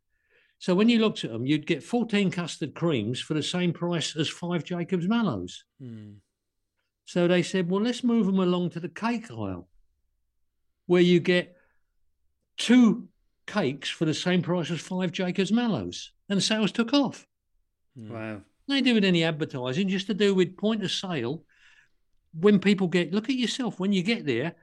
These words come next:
Speaker 1: and you look at, you, if, if you put me, you know, now you can do a whole heuristics, behaviour economics thing on that, but the long and the short of it is, is, I think they call it framing. Uh,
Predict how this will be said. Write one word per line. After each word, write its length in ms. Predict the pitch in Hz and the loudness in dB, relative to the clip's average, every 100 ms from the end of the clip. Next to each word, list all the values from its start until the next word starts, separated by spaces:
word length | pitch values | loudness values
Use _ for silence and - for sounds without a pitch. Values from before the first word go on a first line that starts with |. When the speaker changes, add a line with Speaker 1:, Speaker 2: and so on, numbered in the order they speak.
| _ - | _ -6
Speaker 1:
and 100 | 165 | 0
you 100 | 160 | 2
look 200 | 175 208 | 2 0
at, 160 | 180 143 | -2 -4
you, 260 | 160 165 151 | -2 -2 -2
if, 140 | 170 | -6
if 200 | 175 151 | -6 2
you 100 | 214 | 2
put 260 | 220 233 175 | 2 -2 2
me, 300 | 190 185 - _ _ _ - | 4 4 -2 _ _ _ -4
you 100 | 214 | -2
know, 140 | 151 | 0
now 120 | 135 139 | 0 2
you 180 | 170 | 2
can 160 | 185 165 | 2 2
do 140 | 147 | 2
a 40 | 135 | 0
whole 460 | - 143 131 - _ _ _ _ _ _ | -4 -2 -2 -4 _ _ _ _ _ _
heuristics, 720 | 156 170 147 143 - 156 117 - | 0 4 4 4 0 -4 -8 -6
behaviour 520 | 123 143 135 127 135 | -2 0 2 2 2
economics 580 | 139 135 143 139 - - | 0 0 -2 -2 -4 -6
thing 220 | 139 135 | -4 0
on 180 | 156 123 | 0 -2
that, 260 | 104 139 - | -4 -6 -6
but 120 | 151 | 0
the 60 | |
long 160 | 147 196 | 4 6
and 80 | 175 | 4
the 60 | |
short 320 | 135 185 185 139 | 4 4 4 4
of 80 | |
it 120 | 127 156 | 0 2
is, 420 | 151 139 147 - _ _ _ _ _ _ 156 | 2 2 -2 -12 _ _ _ _ _ _ -8
is, 240 | 143 - - _ _ _ - 147 | -8 -8 -14 _ _ _ -16 -2
I 220 | 165 151 139 | 0 0 0
think 180 | 185 | 0
they 80 | 165 | 0
call 220 | 147 170 | 0 -2
it 100 | 165 | -2
framing. 520 | - 180 170 139 92 - _ _ _ _ | -4 -6 -2 -2 -4 -10 _ _ _ _
Uh, 440 | 135 135 135 131 | 0 2 4 2